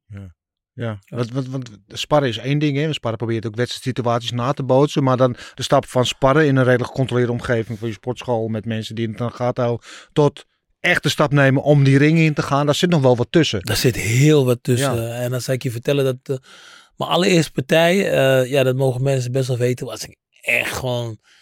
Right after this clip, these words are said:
Speaker 2: super zenuwachtig.
Speaker 1: Ja.
Speaker 2: Ik weet, mijn allereerste partij vocht ik tegen het, het broertje van, eh, Alistair Overeem. Dat is
Speaker 1: Valentijn.
Speaker 2: Valentijn Overeem. De eerste keer dat ik hem in de ring zag, en toen was hij al, hij had al heel wat judo-partijen gevochten.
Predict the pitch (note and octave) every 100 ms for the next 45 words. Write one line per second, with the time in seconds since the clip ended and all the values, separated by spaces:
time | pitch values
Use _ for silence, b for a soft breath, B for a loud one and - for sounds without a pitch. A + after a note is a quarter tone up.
0 | b b b - - C#3+ B2+ C3 A#2 A#2
1 | A2+ - A#2 A2 G2+ F#2+ C3 B2 C3+ B2+
2 | C#3 C#3 C#3 A#2+ C#3 B2+ B2+ A#2+ C3+ -
3 | - A#2+ C3 B2 - B2 - A#2+ A#2+ C3
4 | C3 C3 - C3 A#2+ A#2+ A#2+ A#2 B B
5 | B - A#2+ - C3 C3 B2+ B2 A#2+ A2+
6 | B2 B2 C3+ C#3+ C#3+ C3+ B2+ A#2+ A2+ B2
7 | A#2+ A#2 _ B B B B B B -
8 | E3+ D3+ C3 D3+ C3+ C3 - C#3 B2+ B2
9 | C#3+ C#3+ - C#3 A#2 - - - C#3 B2
10 | C#3+ C#3+ - C3 B2+ A#2+ B2 B2 A#2+ -
11 | A#2+ A#2 - A#2 A#2+ B2 A2 B2 B2 A#2+
12 | - B2 A#2 - - B2 - - A#2 A2